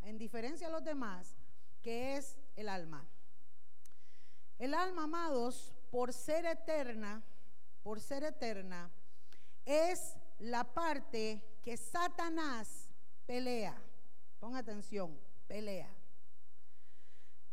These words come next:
Aquella gente que han hecho pacto con el diablo, ¿qué le dan?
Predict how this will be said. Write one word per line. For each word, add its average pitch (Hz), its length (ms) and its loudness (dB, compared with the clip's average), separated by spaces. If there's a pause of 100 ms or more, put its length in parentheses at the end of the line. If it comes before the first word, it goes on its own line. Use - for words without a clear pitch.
(120)
Aquella 339 440 0
gente 381 380 0
que 320 100 0
han 320 120 0
hecho 339 220 -2
pacto 349 380 0
con 302 180 0
el 277 100 -2
diablo, 330 340 0
¿qué 294 100 -2
le 311 120 0
dan? 339 220 0